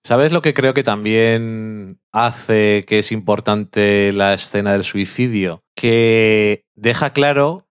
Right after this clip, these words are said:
que lo que decías tú, no es fácil, es doloroso y todo eso, pero que deja mucho más claro que si una persona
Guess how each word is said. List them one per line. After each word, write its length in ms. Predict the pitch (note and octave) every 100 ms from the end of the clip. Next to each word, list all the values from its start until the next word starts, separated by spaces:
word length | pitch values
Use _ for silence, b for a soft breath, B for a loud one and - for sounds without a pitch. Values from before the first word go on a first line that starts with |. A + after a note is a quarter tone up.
| -
que 80 | A2+
lo 60 |
que 80 | A2+
decías 280 | G#2+ G#2+ G2
tú, 140 | G#2+
no 120 | G2 G#2+
es 140 | -
fácil, 580 | A#2 A2+ A2+ A2+ A2 G#2+
es 100 | G2+
doloroso 720 | G#2 G#2 G#2 G#2+ G#2 - G#2+
y 40 | G#2
todo 260 | G#2 G#2+
eso, 360 | A2+ - B2+ - _
pero 280 | A#2 A#2 A2
que 460 | A2+ G#2+ G#2 F#2 _
deja 260 | - B2+ D3
mucho 220 | D3+ D3 D3+
más 160 | B2
claro 440 | - C3+ C#3 D#3 -
que 100 | -
si 120 | G#2
una 140 | A#2 B2
persona 640 | B2 - C3 A#2+ E2+ -